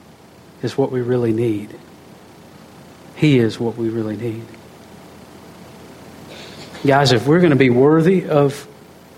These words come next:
an excellent woman, and women, if you are going to be the excellent woman, you need to know Christ as your personal Savior. I want you to bow your heads and close your eyes with me.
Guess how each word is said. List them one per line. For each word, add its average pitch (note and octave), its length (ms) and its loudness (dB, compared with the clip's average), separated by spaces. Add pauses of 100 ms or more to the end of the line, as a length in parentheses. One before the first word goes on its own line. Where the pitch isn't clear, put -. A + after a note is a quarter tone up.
an B2 100 -4
excellent C#3 440 2
woman, E3+ 340 2
and B2 200 -6
women, D#3 240 2
if C#3 160 -6
you D3+ 160 -2
are D#3+ 140 0
going E3+ 200 0
to D#3+ 60 -4
be E3 180 -2
the B2 140 -4
excellent A#2 460 -8
woman, A#2 240 -10 (580)
you B2 140 -4
need C3 180 0
to B2 80 -2
know A#2+ 160 -2
Christ A#2 540 -4 (1120)
as A#2 160 -2
your A#2+ 60 -4
personal A2+ 460 -6
Savior. A2 440 -6 (1600)
I B2 60 -2
want C3 240 0
you D3 60 2
to C3 60 0
bow B2+ 160 2
your B2+ 100 2
heads A#2 500 -2
and G#2 100 -12 (320)
close B2+ 240 -2
your A#2 140 -2
eyes A2 300 -4
with A#2+ 180 -10
me. G#2+ 120 -16